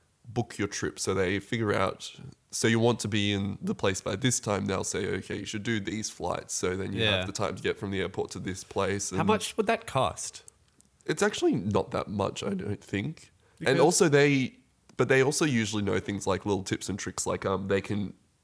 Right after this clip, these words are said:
Speaker 1: they're, like, when you're buying your own flights online, you can't, you can select your seats, but sometimes you don't get access to be able to select all the seats
Speaker 2: Yeah.
Speaker 1: in economy sort of thing. Like, you
Speaker 2: Yeah.
Speaker 1: I don't think you can book your own exit row seats and stuff like that.
Speaker 2: Yeah.
Speaker 1: But, like, um,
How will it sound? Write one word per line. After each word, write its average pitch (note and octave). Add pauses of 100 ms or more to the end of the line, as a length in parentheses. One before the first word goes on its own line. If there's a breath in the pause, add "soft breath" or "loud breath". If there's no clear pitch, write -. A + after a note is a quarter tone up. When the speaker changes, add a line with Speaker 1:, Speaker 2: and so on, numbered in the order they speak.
Speaker 1:
they're, A#2 (580 loud breath)
like, A2
when D3+
you're C#3+
buying G#2+
your G2
own F#2+
flights F#2
online, F#2+
you G2
can't, B2+ (140)
you A2
can C#3+
select -
your F#2+
seats, -
but -
sometimes A#2
you G#2+
don't G2
get F2+
access G2
to G2
be -
able G2
to -
select -
all G2
the G#2+
seats -
Speaker 2:
Yeah. F#2+
Speaker 1:
in G2+
economy A2+
sort C#3
of C#3
thing. D#3
Like, G#2
you A2
Speaker 2:
Yeah. F#2+
Speaker 1:
I A2
don't A2+
think G#2+
you G2+
can G2+
book F#2+
your G#2
own G2
exit -
row G2
seats -
and G2+
stuff -
like F#2+
that. B2 (640 soft breath)
Speaker 2:
Yeah. G2 (100)
Speaker 1:
But, A2
like, G#2+
um, G2+